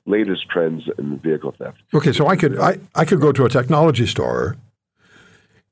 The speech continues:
Speaker 2: in two, twenty twenty-four, I'm just guessing here,
Speaker 1: Yeah.
Speaker 2: and, and purchase something, uh, off the shelf maybe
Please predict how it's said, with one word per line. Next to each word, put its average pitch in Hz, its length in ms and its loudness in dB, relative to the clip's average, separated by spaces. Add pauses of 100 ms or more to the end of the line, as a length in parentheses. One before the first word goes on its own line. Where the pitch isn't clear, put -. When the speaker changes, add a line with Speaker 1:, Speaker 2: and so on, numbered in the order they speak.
Speaker 2:
in 123 240 4
two, 180 160 4
twenty 175 260 2
twenty-four, 131 760 2 (720)
I'm 127 100 4
just 127 140 4
guessing 131 360 2
here, - 320 -4 (480)
Speaker 1:
Yeah. 85 180 -2
Speaker 2:
and, 147 180 2
and 139 160 4
purchase 160 320 2
something, 143 540 4
uh, 127 100 4
off 135 280 0
the 139 80 0
shelf 190 440 2
maybe 80 540 0